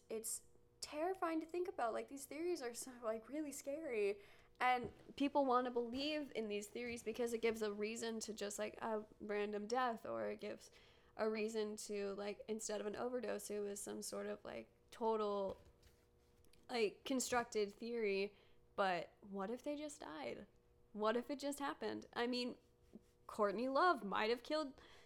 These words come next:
Kurt Cobain. It might have happened, but she says she doesn't, she didn't do it. So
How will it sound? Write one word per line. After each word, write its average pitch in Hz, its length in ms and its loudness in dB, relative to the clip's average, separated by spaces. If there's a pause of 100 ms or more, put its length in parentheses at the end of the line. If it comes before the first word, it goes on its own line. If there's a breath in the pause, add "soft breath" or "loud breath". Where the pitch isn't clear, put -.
(120)
Kurt 277 220 4
Cobain. 311 540 4
It 233 140 0
might 247 200 2
have 277 100 0
happened, 339 400 0
but 226 160 0
she - 140 -4
says 277 240 -4
she 320 100 -6
doesn't, 320 320 0 (160)
she 302 180 -6
didn't 339 240 2
do 339 200 0
it. - 180 -2
So 247 380 -2